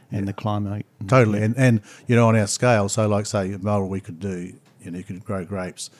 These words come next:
Speaker 2: they'd probably get blended in, um, get well paid, but we wanted to be, and we couldn't afford to obviously big, big scale. We were sort of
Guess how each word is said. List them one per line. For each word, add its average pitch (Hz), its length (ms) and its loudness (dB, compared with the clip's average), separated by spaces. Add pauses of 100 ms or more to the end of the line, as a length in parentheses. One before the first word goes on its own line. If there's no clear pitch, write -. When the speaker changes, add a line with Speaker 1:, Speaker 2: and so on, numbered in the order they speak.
(280)
Speaker 2:
they'd 90 160 -10
probably 92 240 -6
get 90 160 -12
blended 101 340 -2
in, 110 240 0 (540)
um, 98 480 -6 (180)
get 95 160 -10
well 98 200 -4
paid, 98 380 -6
but 85 240 -12 (300)
we 107 140 -4
wanted 95 240 -6
to 90 80 -12
be, 87 240 -8
and 98 80 -4
we 92 100 -6
couldn't 80 220 -8
afford 95 260 -12
to 90 60 -10
obviously 85 280 -12
big, 90 300 -14
big - 160 -10
scale. 92 500 -6
We 95 140 -10
were 87 180 -12
sort 95 200 -10
of - 180 -14